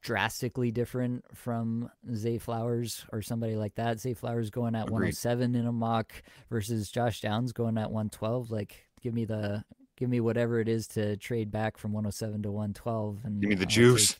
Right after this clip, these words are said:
Speaker 1: Josh. Yeah, exactly. And then I'll take Josh Downs there, pick up another receiver that's gonna fit into my stable of receivers, like I'm mentioning, gonna get me some production when I need it,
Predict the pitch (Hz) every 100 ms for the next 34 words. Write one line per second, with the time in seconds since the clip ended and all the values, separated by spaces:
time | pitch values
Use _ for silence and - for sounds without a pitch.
0 | - 107 101 - 214 _ - 110 98 98
1 | 98 107 104 - 98 - - - - -
2 | 110 107 110 104 110 101 113 101 - 110
3 | 104 95 120 110 107 - 110 113 - 110
4 | 107 104 104 - 127 120 110 101 - 107
5 | 104 - 120 110 107 110 107 107 117 _
6 | - - - 120 117 120 110 107 - 131
7 | 135 127 131 120 127 117 117 113 - 117
8 | 113 - 117 110 113 117 107 110 110 113
9 | 110 - 113 110 107 107 107